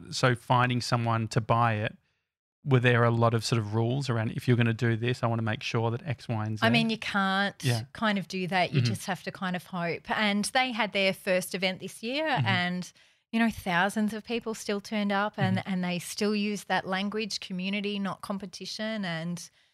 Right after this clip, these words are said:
Speaker 2: you know, but they're putting their spin on it. You
Speaker 1: Mm-hmm.
Speaker 2: know, it's, you know, targeted differently and all that kind of stuff. But, you know, that's, I have to walk away.
Speaker 1: Yeah. Was it hard to walk away?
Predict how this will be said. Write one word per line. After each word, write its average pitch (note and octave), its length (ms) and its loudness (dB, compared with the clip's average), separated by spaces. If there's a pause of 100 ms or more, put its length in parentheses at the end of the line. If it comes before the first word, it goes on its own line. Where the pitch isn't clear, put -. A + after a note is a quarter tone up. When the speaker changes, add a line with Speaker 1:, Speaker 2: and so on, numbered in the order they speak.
(200)
Speaker 2:
you C#4+ 80 -2
know, A3+ 140 2
but B3 180 -2
they're C#4+ 120 4
putting G#3+ 280 -2
their G#3 140 0
spin G#3 260 -6
on A3+ 160 -4
it. B3+ 220 -4
You C3+ 60 2
Speaker 1:
Mm-hmm. A3 160 0
Speaker 2:
know, G#3+ 180 -2
it's, - 480 -8
you A3 220 -8
know, G3+ 200 -4
targeted G3+ 580 -2
differently G#3 480 -6
and G3 80 -2
all G3+ 120 -4
that G3+ 100 -2
kind G#3+ 160 -8
of A3 60 -10
stuff. A3+ 320 -6
But, E3+ 160 -2 (120)
you C#4 120 -12
know, C4+ 240 -8
that's, - 400 -10 (500)
I G3+ 80 -2
have E3 160 -6
to G#3 80 -10
walk G3 200 -8
away. F#3 280 -2
Speaker 1:
Yeah. B2 100 2
Was C#3 200 4
it C#3 80 6
hard B2 320 2
to - 80 -8
walk C#3 220 -6
away? D3+ 300 -4